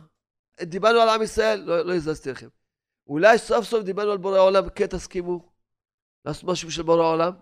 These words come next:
מסכימים לעשות משהו של בורא העולם? אתם אוהבים את בורא העולם? תתפללו עליו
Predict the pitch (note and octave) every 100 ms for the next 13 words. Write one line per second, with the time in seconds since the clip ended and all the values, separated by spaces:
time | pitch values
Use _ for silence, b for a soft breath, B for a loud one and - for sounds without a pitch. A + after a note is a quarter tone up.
0 | _ - - D#3 G3 F#3 F#3 F3 E3+ F#3
1 | F#3+ G#3+ A3+ - _ _ _ - - G#3
2 | F#3+ F#3 A#3+ F#3+ A#3 A#3 A#3+ C4+ B3 -
3 | _ _ _ _ _ - G3 F#3+ F#3+